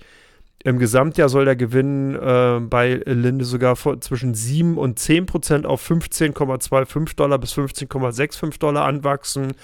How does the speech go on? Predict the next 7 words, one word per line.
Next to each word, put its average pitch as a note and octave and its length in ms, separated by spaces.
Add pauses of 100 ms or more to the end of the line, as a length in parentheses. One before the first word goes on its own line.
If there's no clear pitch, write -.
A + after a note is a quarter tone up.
(500)
Und C3+ 560
damit C#3 380
liegt D3 180
man C#3+ 120
also B2 220
eher C#3 260
am B2+ 140